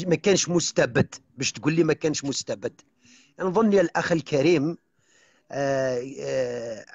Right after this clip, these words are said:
هواري بومدين أعمل دار، دار، دار أشياء أحسن للجزائر، عمم البترول ودار يعني حوايج يعني ما لا، لا ننسوا، لا ننسوا الأشياء التي عملها.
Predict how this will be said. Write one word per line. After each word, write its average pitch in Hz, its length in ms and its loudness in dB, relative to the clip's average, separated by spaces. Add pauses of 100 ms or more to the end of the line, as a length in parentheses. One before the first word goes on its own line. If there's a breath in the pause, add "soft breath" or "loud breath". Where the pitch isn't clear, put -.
(240)
هواري 175 340 4
بومدين 139 540 -2
أعمل 160 320 -2 (400 soft breath)
دار، 156 260 0 (100)
دار، 156 420 0
دار 160 300 0
أشياء 131 420 0 (920)
أحسن - 500 0 (280)
للجزائر، 117 680 -4 (720)
عمم 151 400 0
البترول 127 880 0 (380 soft breath)
ودار 156 720 2
يعني 160 260 2
حوايج 156 460 0
يعني 208 220 -2
ما 220 140 2
لا، 175 380 2
لا 220 320 0
ننسوا، 247 460 2 (260 soft breath)
لا - 60 0
ننسوا 233 340 2
الأشياء 170 360 -2
التي 151 300 -2
عملها. 117 320 -6